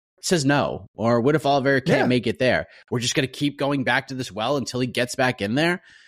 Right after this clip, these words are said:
Speaker 1: And even so, I don't think Oliveira could beat Islam Makhachev on his best day. And again, no disrespect to Charles Oliveira. Like, let's just do this fight now. I,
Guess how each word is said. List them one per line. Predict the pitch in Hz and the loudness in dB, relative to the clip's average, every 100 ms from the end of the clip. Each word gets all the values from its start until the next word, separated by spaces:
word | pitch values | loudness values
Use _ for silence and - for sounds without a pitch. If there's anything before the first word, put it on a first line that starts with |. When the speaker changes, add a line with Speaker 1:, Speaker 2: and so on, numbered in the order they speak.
| _ | _
Speaker 1:
And | 156 | 0
even | 208 208 180 | 2 2 -2
so, | - 214 190 151 - | -4 -2 0 -2 -2
I | 165 190 | -2 0
don't | 165 165 151 147 | 0 2 0 0
think | 143 | 0
Oliveira | 139 135 127 135 131 | 2 2 2 2 0
could | - 113 | 0 -2
beat | 123 156 | 0 2
Islam | 160 170 160 | 2 2 2
Makhachev | 160 165 170 165 156 | 0 -2 0 0 0
on | 127 131 | 0 0
his | 135 120 | 2 0
best | 127 135 - | 0 -2 -2
day. | 135 120 76 76 | -2 -2 -4 -8
And | 107 | -6
again, | 113 139 117 107 | -2 0 2 0
no | 104 | -2
disrespect | 104 - - 104 | -4 -10 -8 -8
to | - | -4
Charles | 104 92 92 | -2 0 -2
Oliveira. | 98 139 139 92 - _ _ _ _ _ _ _ _ | 0 2 2 2 0 _ _ _ _ _ _ _ _
Like, | 160 220 | -2 0
let's | 226 | 0
just | 233 - | -2 -2
do | 233 | -2
this | 226 | -2
fight | - 214 185 | 0 0 2
now. | 208 214 85 - | 0 0 -2 -4
I, | 135 | -2